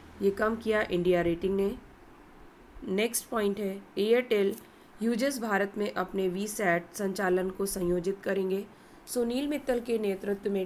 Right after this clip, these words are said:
टेलीकॉम प्रमुख भारतीय एयरटेल और यूजर्स कम्युनिकेशंस इंडिया,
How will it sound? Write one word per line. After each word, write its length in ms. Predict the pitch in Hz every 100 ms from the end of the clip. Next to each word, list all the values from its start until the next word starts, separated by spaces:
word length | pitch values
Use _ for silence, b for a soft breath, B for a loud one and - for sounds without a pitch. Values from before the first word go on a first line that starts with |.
| -
टेलीकॉम 560 | 214 220 233 208 185 190 -
प्रमुख 360 | 208 190 190 190
भारतीय 400 | 175 185 202 233
एयरटेल 560 | 208 190 185 185 175 175 B B B -
और 140 | 208
यूजर्स 420 | 220 220 226 269
कम्युनिकेशंस 840 | - 214 202 202 202 196 208 202 196
इंडिया, 440 | 185 185 190 180